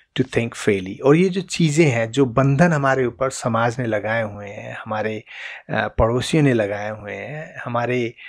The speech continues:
व्यवस्था ने लगाए हुए हैं, इससे अलग होकर सोचना बहुत ही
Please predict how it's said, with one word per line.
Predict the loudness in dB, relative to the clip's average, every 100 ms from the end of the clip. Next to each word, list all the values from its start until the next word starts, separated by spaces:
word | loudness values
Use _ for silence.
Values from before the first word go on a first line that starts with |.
| -18 -10
व्यवस्था | 0 2 2 2 2
ने | 2
लगाए | 0 -2 -4 -6
हुए | -8 -6
हैं, | -4
इससे | -2 -2 4 4
अलग | 6 4 4
होकर | 0 -4 -6
सोचना | -4 -6 -4 -2 -2
बहुत | 0 0 0 2
ही | 0